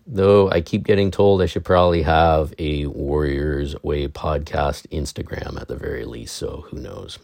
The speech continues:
Maybe I will. The other thing, because you are so cool, I know,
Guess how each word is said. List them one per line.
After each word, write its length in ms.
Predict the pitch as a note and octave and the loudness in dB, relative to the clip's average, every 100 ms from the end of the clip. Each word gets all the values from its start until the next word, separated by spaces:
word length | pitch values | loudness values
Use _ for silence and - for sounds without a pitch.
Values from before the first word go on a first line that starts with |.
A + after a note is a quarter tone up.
| - | -18
Maybe 200 | - - | -14 -14
I 60 | - | -12
will. 240 | - - _ _ _ - - - - - - _ _ _ _ _ _ _ _ - | -14 -16 _ _ _ -20 -16 -14 -16 -18 -20 _ _ _ _ _ _ _ _ 4
The 180 | B2 | 8
other 300 | D3 G3 A3 | 10 10 6
thing, 800 | - - E2+ D2 C#2 D2+ A#2 F#3 C#3+ - - _ _ _ _ _ _ _ _ - | 4 4 4 4 -2 -2 2 4 2 -4 -18 _ _ _ _ _ _ _ _ -14
because 320 | - - D2 | -4 -2 -2
you 180 | D2 C#2+ | -2 -2
are 140 | C#2+ | -2
so 260 | - D#2+ D2+ | 0 0 0
cool, 500 | - C#2 C2+ D#2 - | -4 -6 -4 -4 -4
I 80 | D2 | -4
know, 440 | D2 C#2 C2 G2+ | -4 -4 -2 -4